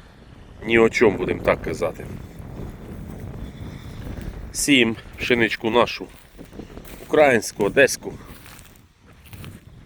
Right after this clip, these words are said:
От. Сіємо в нормі,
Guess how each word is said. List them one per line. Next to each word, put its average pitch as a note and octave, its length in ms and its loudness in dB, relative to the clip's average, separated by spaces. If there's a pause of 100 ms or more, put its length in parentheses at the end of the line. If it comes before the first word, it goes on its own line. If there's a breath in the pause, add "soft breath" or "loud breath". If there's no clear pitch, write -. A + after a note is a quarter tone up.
(1160)
От. F2+ 180 -12 (720 loud breath)
Сіємо G#2+ 560 0 (240)
в G#2+ 80 -8
нормі, A2+ 420 6